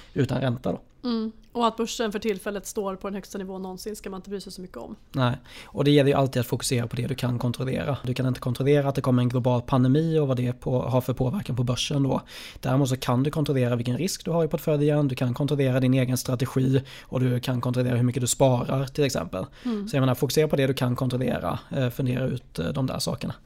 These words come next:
Speaker 2: Mm.
Speaker 1: Och sen så får man helt enkelt acceptera det som händer runt omkring. Eh, det var årets fråga. Vart är aktiemarknaden på väg? Och vi tror fortfarande att den ska uppåt i alla fall.
Speaker 2: Vi tror att den ska något uppåt.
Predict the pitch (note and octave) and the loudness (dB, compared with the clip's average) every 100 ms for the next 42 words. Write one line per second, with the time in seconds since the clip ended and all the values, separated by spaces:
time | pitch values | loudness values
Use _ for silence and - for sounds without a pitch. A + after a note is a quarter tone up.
0 | - A3+ A3+ - - C3+ C#3 C3 A#2 C3 | -4 -2 0 -2 -4 -2 0 0 -2 -4
1 | C3+ - - - - - - D3 - D#3 | -6 -6 -10 -20 -10 -4 0 0 0 0
2 | D#3 C3 C3 B2 C3 C3 D3 - B2+ C3 | 0 -2 -2 0 0 -2 -4 -2 -2 -2
3 | - E3+ D3+ - - - - C#3+ D3 E3 | -8 -10 -12 -18 -20 -10 2 4 4 4
4 | G3 G3 F3 E3+ G3 E3+ D3+ D#3 - - | 6 6 8 6 6 4 4 2 0 0
5 | D#3+ D#3 C3+ C#3+ D3 C3 C#3+ C3 - D3 | 4 6 6 6 4 2 -2 -2 -2 4
6 | C3 C3 B2+ - A#2+ A#2+ B2 C3 C3 B2 | 4 4 0 0 0 0 0 0 4 6
7 | A#2+ C#3 C3+ C3+ C#3 B2 B2 B2 - B2+ | 6 4 4 4 2 0 -2 -4 -4 -4
8 | - - - - E2 - - - - - | -4 -4 -4 -4 -4 -8 -16 -20 -18 -6
9 | C4 C#4 C4 B3 A3+ A3+ G#3+ G3+ F#3+ F#3 | -4 -2 -2 -2 -4 -4 -6 -6 -10 -12
10 | G#3 - | -14 -14